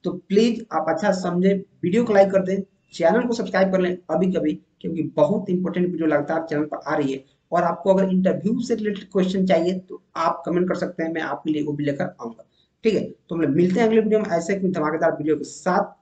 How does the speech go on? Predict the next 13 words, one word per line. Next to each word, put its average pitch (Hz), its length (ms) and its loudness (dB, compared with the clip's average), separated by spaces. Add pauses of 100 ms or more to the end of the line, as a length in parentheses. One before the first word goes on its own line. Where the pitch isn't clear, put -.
(140)
अगर 208 160 2
आप - 400 0
essential 190 440 -2
का 240 80 0
communication 202 540 -2
assessment 214 520 -4
को 214 120 6 (180)
practice 180 340 0
करना 214 180 2
चाहते 175 300 2
हैं 175 80 -4
तो 170 100 -8
आप 170 300 -2